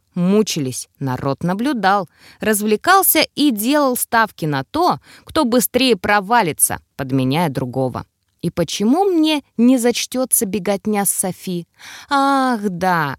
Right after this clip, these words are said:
это же совместная работа, а не обмен. Настроение от вкусного завтрака и заботливого некроманта куда-то пропало, уступив желанию утопить его в Стиксе.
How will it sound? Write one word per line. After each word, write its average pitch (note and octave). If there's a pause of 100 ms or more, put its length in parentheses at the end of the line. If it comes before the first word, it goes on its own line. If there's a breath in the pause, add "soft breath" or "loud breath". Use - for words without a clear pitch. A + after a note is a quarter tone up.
это G3
же F#3 (160 soft breath)
совместная G3
работа, D#3+
а D3+
не D3+
обмен. C#3+ (560 loud breath)
Настроение E4
от C#4
вкусного F#3
завтрака B3
и G3
заботливого A3
некроманта A3+
куда-то F3+
пропало, D3+ (260 soft breath)
уступив F#3+
желанию C4
утопить A#3
его C#3+
в -
Стиксе. -